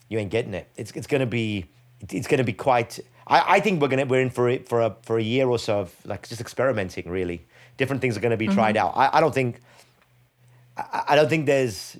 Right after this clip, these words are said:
Speaker 1: I mean, it's, you don't really have best practice on something you've never had to do before.
Speaker 2: Yeah.
Speaker 1: And so I, I think it's
Speaker 2: Yeah.
Speaker 1: gonna be very emergent.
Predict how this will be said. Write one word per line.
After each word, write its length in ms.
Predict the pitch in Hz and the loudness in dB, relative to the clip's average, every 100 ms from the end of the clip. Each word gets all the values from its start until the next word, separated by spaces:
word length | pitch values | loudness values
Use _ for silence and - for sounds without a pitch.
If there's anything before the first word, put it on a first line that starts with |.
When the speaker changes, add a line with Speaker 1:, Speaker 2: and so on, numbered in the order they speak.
| 202 | -8
Speaker 1:
I 40 | |
mean, 200 | 135 156 202 | -2 -2 -2
it's, 260 | 170 - | -6 -8
you 240 | 175 180 170 | -8 -2 2
don't 100 | 220 | 4
really 120 | 196 | 4
have 220 | 170 185 | 2 4
best 200 | 175 160 | 2 2
practice 320 | - 160 143 147 | 2 0 0 0
on 80 | |
something 220 | 131 135 135 | 0 0 2
you've 100 | 120 | 0
never 160 | 127 | 2
had 120 | 127 | 0
to 60 | - | 0
do 120 | 139 | -2
before. 340 | 113 101 85 - _ _ _ _ _ _ _ _ _ _ _ - - - _ | -2 -4 -6 -10 _ _ _ _ _ _ _ _ _ _ _ -20 -20 -20 _
Speaker 2:
Yeah. 180 | 175 147 | -6 -2
Speaker 1:
And 120 | 107 | 0
so 100 | - | 4
I, 160 | 113 117 | 4 4
I 60 | 135 | 2
think 140 | 165 | 0
it's 80 | 156 | 0
Speaker 2:
Yeah. 40 | |
Speaker 1:
gonna 100 | 151 | 0
be 60 | 123 | 0
very 200 | 139 139 | 0 0
emergent. 720 | 120 127 127 110 92 - | 0 2 2 0 -6 -10